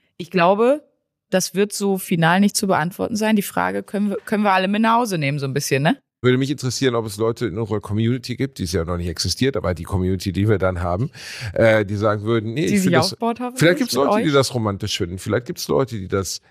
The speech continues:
Speaker 2: gar nicht so schlimm finden, vielleicht gibt's Leute, die sagen, ich find das juristisch
Speaker 1: Naja,
Speaker 2: nicht
Speaker 1: oder noch
Speaker 2: fraglich.
Speaker 1: einen ganz anderen Erkläransatz dafür haben oder so.
Speaker 2: Und die können uns schreiben an mail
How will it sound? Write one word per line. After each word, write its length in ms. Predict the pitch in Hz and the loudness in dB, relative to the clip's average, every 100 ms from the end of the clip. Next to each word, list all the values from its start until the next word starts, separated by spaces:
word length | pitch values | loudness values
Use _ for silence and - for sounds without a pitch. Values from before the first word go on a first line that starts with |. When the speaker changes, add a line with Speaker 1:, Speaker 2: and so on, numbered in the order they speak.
| - | -2
Speaker 2:
gar 240 | 104 107 | 0 2
nicht 180 | 117 98 | -2 -4
so 140 | 113 | -2
schlimm 260 | 98 110 101 | -2 -2 -2
finden, 220 | 98 92 | -4 -6
vielleicht 240 | 90 110 107 | -2 -2 -2
gibt's 200 | 147 143 | -6 -2
Leute, 320 | 123 123 117 | -2 -2 -4
die 120 | 113 | -6
sagen, 420 | 104 98 101 92 | 0 0 0 -6
ich 100 | 92 | -10
find 160 | - 101 | -6 -4
das 200 | 98 - | -4 -4
juristisch 400 | 101 92 - 95 | -8 -8 -2 2
Speaker 1:
Naja, 160 | - | 2
Speaker 2:
nicht 100 | - 208 | 4 2
Speaker 1:
oder 160 | - | 2
noch 120 | 208 | 0
Speaker 2:
fraglich. 160 | 214 196 | -2 -2
Speaker 1:
einen 80 | 202 | -2
ganz 100 | 240 | -4
anderen 300 | 208 208 190 | -4 -4 -2
Erkläransatz 1120 | 175 - 208 226 - - 180 175 170 175 - | -4 -2 0 2 0 -4 -2 0 0 0 -4
dafür 380 | - 156 - 151 | -4 -4 -2 2
haben 320 | 185 262 220 | 2 2 2
oder 240 | 208 190 196 | 2 0 -2
so. 260 | 196 202 202 | -2 -2 0
Speaker 2:
Und 120 | 107 | 2
die 60 | 117 | 2
können 240 | 139 139 | 2 0
uns 140 | 120 | 0
schreiben 420 | - 110 147 151 127 | 0 2 2 0 -4
an 240 | 113 104 | -4 -2
mail 540 | 98 101 131 160 175 | 0 2 2 0 -2